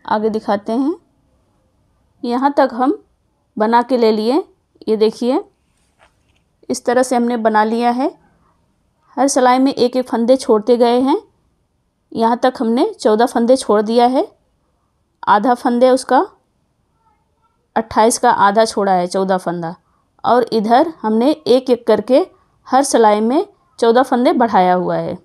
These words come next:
यहाँ चौदह फंदे बढ़ा दिया एक एक करके। ये देखिए,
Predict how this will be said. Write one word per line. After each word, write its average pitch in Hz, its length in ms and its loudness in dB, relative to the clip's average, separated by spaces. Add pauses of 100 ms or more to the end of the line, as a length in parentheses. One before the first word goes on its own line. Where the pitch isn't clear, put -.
(760)
यहाँ 214 180 0
चौदह 226 280 0
फंदे 240 280 0
बढ़ा 233 260 2
दिया 262 220 0 (1800)
एक 220 260 0
एक 196 120 -8
करके। 175 380 -4 (1300)
ये 196 80 -2
देखिए, 180 400 -8